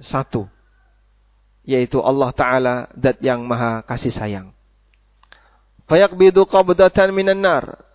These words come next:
Lalu Allah Ta'ala nyakup. Tahu nyakup, Pak? Ya. "Fayaqbidu qabdatan minan nar." Lalu Allah menyakup. Ya.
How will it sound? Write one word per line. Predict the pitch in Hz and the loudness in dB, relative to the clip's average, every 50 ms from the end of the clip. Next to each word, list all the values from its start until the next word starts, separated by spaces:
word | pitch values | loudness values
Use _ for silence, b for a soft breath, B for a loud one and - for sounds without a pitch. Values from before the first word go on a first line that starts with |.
| _ _ - | _ _ -4
Lalu | 151 160 175 | -2 0 2
Allah | 170 175 190 196 185 180 - | 2 2 2 2 0 0 0
Ta'ala | 190 170 170 180 185 190 190 196 185 - - - | -2 0 0 2 2 2 0 -2 -2 -6 -10 -16
nyakup. | - 139 151 185 202 185 180 - 226 214 - - - - _ _ _ _ - _ - _ - | -18 -10 -4 0 0 0 2 4 4 4 4 2 -4 -20 _ _ _ _ -20 _ -12 _ -2
Tahu | 131 135 135 | 0 0 0
nyakup, | 143 139 131 147 139 - | 0 -2 -2 -2 -2 -2
Pak? | 104 - - 123 _ _ _ _ _ _ _ _ _ _ _ _ _ _ _ _ _ _ _ _ _ _ _ _ _ _ _ _ _ _ _ _ _ _ _ _ _ _ _ _ _ _ _ _ _ _ _ _ _ _ _ _ _ _ _ - | -4 -10 -10 -12 _ _ _ _ _ _ _ _ _ _ _ _ _ _ _ _ _ _ _ _ _ _ _ _ _ _ _ _ _ _ _ _ _ _ _ _ _ _ _ _ _ _ _ _ _ _ _ _ _ _ _ _ _ _ _ -20
Ya. | 82 - _ _ _ _ _ _ _ _ _ _ _ _ _ _ _ _ _ _ _ _ - 175 | -20 -20 _ _ _ _ _ _ _ _ _ _ _ _ _ _ _ _ _ _ _ _ -4 0
"Fayaqbidu | 175 160 139 135 135 139 139 135 143 | 0 0 0 0 -2 -2 0 2 0
qabdatan | 135 - 160 160 147 139 143 143 135 - 160 160 156 | 0 0 0 0 0 0 0 0 0 0 -2 -2 -2
minan | 147 139 135 131 127 | -4 -6 -6 -4 -6
nar." | 117 107 104 - - - - _ _ _ _ _ _ _ - 131 | -6 -6 -8 -12 -16 -20 -20 _ _ _ _ _ _ _ -4 0
Lalu | 139 156 156 | 2 4 4
Allah | 156 160 165 190 208 208 - _ _ _ _ _ _ _ _ _ _ _ _ _ _ _ _ _ _ _ _ _ _ _ _ _ _ _ _ _ _ _ | 4 4 2 2 2 0 -6 _ _ _ _ _ _ _ _ _ _ _ _ _ _ _ _ _ _ _ _ _ _ _ _ _ _ _ _ _ _ _
menyakup. | - 120 135 151 170 170 175 175 165 160 - 170 - - - - _ _ _ _ _ _ _ _ | -16 -8 -2 0 0 2 2 0 -2 -2 2 0 0 0 -2 -12 _ _ _ _ _ _ _ _
Ya. | - 104 101 80 - _ | -20 -20 -20 -20 -20 _